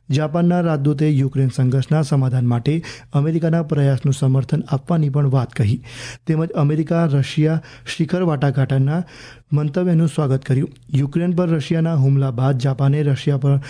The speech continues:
પ્રતિબંધ લગાવતા બંને દેશના સંબંધ વણસી ગયા હતા અને રશિયાએ શાંતિ વાટાઘાટો મુલતવી રાખી હતી. આરોગ્ય મંત્રાલયે માધ્યમોમાં પ્રસારિત થતા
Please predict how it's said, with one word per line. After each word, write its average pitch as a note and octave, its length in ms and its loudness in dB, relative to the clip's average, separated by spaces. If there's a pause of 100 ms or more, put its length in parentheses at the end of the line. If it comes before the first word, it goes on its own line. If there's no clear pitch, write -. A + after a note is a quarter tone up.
(180)
પ્રતિબંધ C#3 420 0
લગાવતા C#3+ 500 0 (340)
બંને D#3+ 320 0
દેશના D#3+ 360 0
સંબંધ D3+ 440 0
વણસી C#3 380 0
ગયા A#2+ 220 0
હતા G#2+ 200 0 (200)
અને C3+ 160 2
રશિયાએ C#3+ 500 0
શાંતિ D3+ 440 -2
વાટાઘાટો C#3 500 0
મુલતવી D3 480 0
રાખી B2+ 420 0
હતી. C3+ 220 0 (2250)
આરોગ્ય E3+ 360 0
મંત્રાલયે E3 540 2
માધ્યમોમાં C#3 680 2
પ્રસારિત C3+ 520 -2
થતા D3 300 0